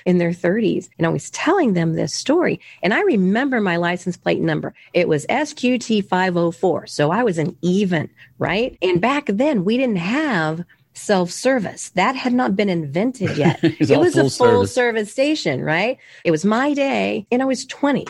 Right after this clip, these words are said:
Speaker 1: right? I was broke, and I literally had, like, two dollars and seventy-two cents to my name. <laughs> That was the
Speaker 2: Yeah,
Speaker 1: only
Speaker 2: but that was, like,
Speaker 1: cash I
Speaker 2: ten
Speaker 1: had.
Speaker 2: gallons, though. That
Speaker 1: It
Speaker 2: was
Speaker 1: was, <laughs> it was,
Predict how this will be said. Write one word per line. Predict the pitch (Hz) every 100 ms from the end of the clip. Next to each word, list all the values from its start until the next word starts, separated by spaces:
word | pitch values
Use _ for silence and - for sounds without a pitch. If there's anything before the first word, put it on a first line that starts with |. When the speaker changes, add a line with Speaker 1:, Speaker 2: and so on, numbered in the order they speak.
| -
Speaker 1:
right? | - 202 254
I | 202
was | 190 170
broke, | 151 175 202 285 - - - _ _ -
and | 185
I | 175
literally | 185 226 294 277
had, | 202 190 190
like, | 180 180 - _
two | - 277
dollars | 285 240 233 196
and | 180
seventy-two | 208 208 208 202 180
cents | - 185 -
to | - 180
my | 160
name. | 147 151 135 170 - - -
<laughs> |
That | 392 330 679 - -
was | 381 330 -
the |
Speaker 2:
Yeah, | - 254 196
Speaker 1:
only | 196
Speaker 2:
but | 156
that |
was, | 214
like, | 208 208
Speaker 1:
cash | 190
I |
Speaker 2:
ten | 180
Speaker 1:
had. | 156
Speaker 2:
gallons, | 180 262 - 101
though. | 104 104
That | 107 151
Speaker 1:
It |
Speaker 2:
was | 131 -
Speaker 1:
was, | 185 - - -
<laughs> | - - 440 640 - 294 - - - - - - - -
it | - - 294 330 -
was, | - - - - -